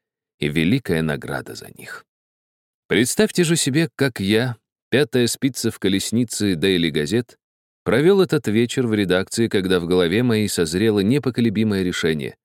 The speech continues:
Если удастся сегодня же найти возможность совершить подвиг, который будет достоин моей Гладис. Что руководило этой девушкой, заставившей меня рисковать жизнью ради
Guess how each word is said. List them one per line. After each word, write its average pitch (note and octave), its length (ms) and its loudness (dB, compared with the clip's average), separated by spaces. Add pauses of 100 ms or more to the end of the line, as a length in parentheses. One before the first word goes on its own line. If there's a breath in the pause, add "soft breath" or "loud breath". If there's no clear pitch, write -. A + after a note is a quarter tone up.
(460)
Если A#2 380 2
удастся C3 460 0
сегодня A2+ 580 2
же E2 120 -2
найти G2 520 -2
возможность F#2 680 -2
совершить F2 460 -4
подвиг, A2+ 420 -2 (180)
который G#2+ 300 2
будет G2 300 0
достоин F2+ 480 -2
моей D#2+ 200 -2
Гладис. B1 440 -12 (760)
Что - 180 2
руководило F3+ 500 4
этой C#3+ 220 4
девушкой, G#2+ 720 0
заставившей G#2+ 680 0
меня G#2+ 220 2
рисковать G2 480 0
жизнью G2 440 0
ради G2+ 320 0